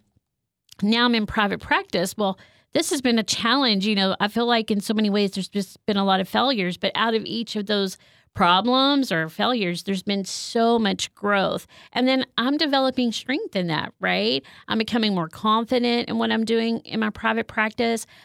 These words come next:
I'm learning better ways to manage my time. I'm overcoming all these challenges, which, you know, makes me feel like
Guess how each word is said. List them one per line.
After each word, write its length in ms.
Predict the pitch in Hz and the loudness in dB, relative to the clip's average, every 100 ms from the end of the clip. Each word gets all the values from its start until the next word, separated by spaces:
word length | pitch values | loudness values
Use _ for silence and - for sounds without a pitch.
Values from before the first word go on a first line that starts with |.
| _ - | _ -4
I'm 160 | 202 | -2
learning 380 | 202 196 190 185 | 0 0 0 0
better 280 | 202 190 185 | 0 2 2
ways 340 | 185 196 196 | 2 2 -2
to 100 | - | -2
manage 360 | 202 185 180 180 | -2 0 0 -2
my 200 | 185 170 | -2 -4
time. 720 | 165 - 240 240 233 240 240 240 - - _ | -4 -4 -2 0 2 2 0 -2 -6 -20 _
I'm 140 | 196 190 | -4 0
overcoming 580 | 190 185 185 214 202 180 | -2 -2 -4 -2 0 0
all 80 | |
these 200 | 170 170 | -2 -4
challenges, 680 | - 208 226 233 233 240 220 | -6 -2 0 0 0 -2 -2
which, 240 | 196 - - _ _ _ | -6 -8 -14 _ _ _
you 100 | 220 | 0
know, 160 | 208 185 | 2 2
makes 300 | 185 196 - | 0 -2 -2
me 100 | 202 | -4
feel 240 | 190 202 | 2 0
like 300 | 190 190 180 | 4 2 0